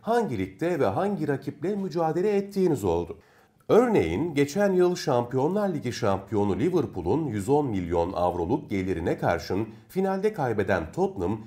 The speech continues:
finale kadar yüz iki milyon avroyu zaten cebine koymuştu.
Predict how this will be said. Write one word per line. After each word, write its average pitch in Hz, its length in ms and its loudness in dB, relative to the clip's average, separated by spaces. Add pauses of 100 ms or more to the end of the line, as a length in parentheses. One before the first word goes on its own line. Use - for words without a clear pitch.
(120)
finale 110 400 -2
kadar 95 320 0
yüz 87 280 -6
iki 202 200 -8
milyon 98 440 0
avroyu 113 580 0 (140)
zaten 139 500 -2
cebine 117 540 0
koymuştu. 85 500 -4